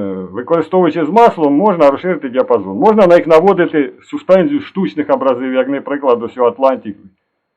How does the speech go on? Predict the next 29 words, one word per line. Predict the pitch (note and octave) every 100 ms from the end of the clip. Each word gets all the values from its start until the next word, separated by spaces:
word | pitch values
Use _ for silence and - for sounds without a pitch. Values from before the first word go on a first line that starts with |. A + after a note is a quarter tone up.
| _ _ -
е, | G#2
десь | F#2+ A#2+ F#2+
десять | G#2 B2 A#2+
мікрон | A2+ A2 A#2 A#2 G#2
зернового | A#2 G#2+ G#2+ G2+ G#2
розміром, | G#2 G2 F#2+ G2 G2 F#2+
і | A#2
використовувати | B2 B2 C3+ - D3+ C#3 A#2+
теж | - C3
як | E3+
камінь | D3+ B2 B2
основу | A#2+ C#3+ D#3+ A#2
для | A#2
пришвидшення. | A#2 A2+ A2+ A#2 A#2 G#2+
Тобто | G#2+ E3 - D3+
можна | D#3+ C3+ C#3
оцей | C3 C#3
камінь | D3 C#3+ D3 D3+
взяти, | A3+ A3 B2+ A2 _ _ _
що | - D#3+
цей, | D3 G3
що | D#3 D3+
цей, | B2+ C3 A2 F#2+ - _ _ _ _ B2
наністи | C#3+ E3+ F3+ - C#3+
суспензію | - D3 - C#3+ A#2+
з, | A2 - _ -
з | G#2+ - -
штучного | D#3+ D3 - A#2+ G#2+
абразиву, | A2 C3 C3 G3 G3+ F3